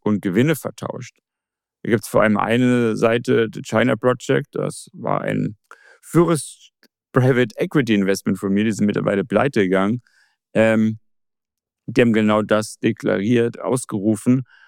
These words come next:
Und ich glaub, die haben einfach Umsatz und Gewinn vertauscht, ja. Und das,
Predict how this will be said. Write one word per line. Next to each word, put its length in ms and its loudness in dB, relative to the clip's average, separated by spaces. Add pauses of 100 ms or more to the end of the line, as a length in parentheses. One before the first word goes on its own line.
(180)
Und 160 2
ich 80 -4
glaub, 220 0
die 100 2
haben 60 2
einfach 220 -4
Umsatz 420 0
und 140 0
Gewinn 260 2
vertauscht, 600 -8
ja. 260 0 (280)
Und 300 -2
das, 340 -4